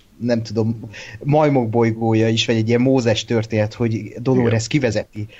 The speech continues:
Speaker 1: az androidokat Westworldből, de valószínűleg ezt ki fogják fordítani, és már látszik Doloresen is.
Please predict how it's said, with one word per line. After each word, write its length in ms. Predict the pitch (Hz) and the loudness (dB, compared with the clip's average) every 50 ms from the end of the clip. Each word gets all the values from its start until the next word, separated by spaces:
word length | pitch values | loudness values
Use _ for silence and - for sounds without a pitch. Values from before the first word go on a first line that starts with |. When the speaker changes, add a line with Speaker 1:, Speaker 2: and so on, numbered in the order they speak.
| - - _ | -20 -12 _
Speaker 1:
az 320 | - 110 110 107 113 117 | 0 2 2 2 2 2
androidokat 800 | 113 110 110 110 113 110 101 113 110 - 110 107 107 110 - 113 | 0 0 0 0 -2 -2 0 -2 -2 0 0 0 0 0 -4 -4
Westworldből, 800 | 104 110 110 110 - - - 113 113 110 107 113 117 117 117 | 0 0 0 0 -2 -2 0 0 2 2 2 2 2 2 2
de 440 | 110 117 117 117 117 117 120 117 117 | 2 4 4 4 4 4 4 2 2
valószínűleg 760 | 110 120 120 117 110 113 120 120 117 110 117 117 107 101 98 | 2 4 2 2 2 0 -2 -2 -2 -2 -2 -4 -4 -4 -4
ezt 240 | 95 117 - - - | -6 -6 -6 -6 -4
ki 120 | - 120 | -4 -2
fogják 360 | 113 120 113 101 98 101 98 | 0 0 0 0 0 -2 -2
fordítani, 520 | - - 113 104 95 104 101 - 107 98 104 | -2 -2 0 0 0 -2 -4 -4 -4 -2 -2
és 120 | 101 - | -2 -2
már 140 | - 107 107 | 0 0 2
látszik 360 | 117 120 117 117 - 120 113 | 2 0 0 -2 -4 -4 -2
Doloresen 480 | 113 113 107 104 101 104 104 - 110 104 | 0 2 2 2 0 -2 -4 -4 -4 -4
is. 200 | 110 117 - | -2 -4 -4